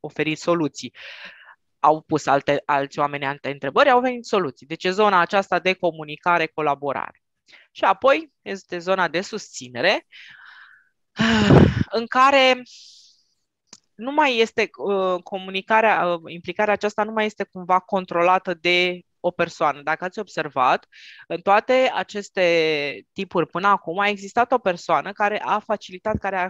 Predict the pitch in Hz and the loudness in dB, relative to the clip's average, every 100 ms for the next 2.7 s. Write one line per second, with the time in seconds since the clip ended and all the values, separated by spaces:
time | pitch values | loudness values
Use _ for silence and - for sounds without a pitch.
0 | - - 185 175 180 196 185 - - - | -8 -8 -6 -4 -2 -2 -4 -12 -14 -12
1 | 120 117 127 _ _ _ _ _ - - | -12 -12 -16 _ _ _ _ _ -20 -10
2 | 139 139 170 208 220 214 196 | -6 -2 2 2 2 0 0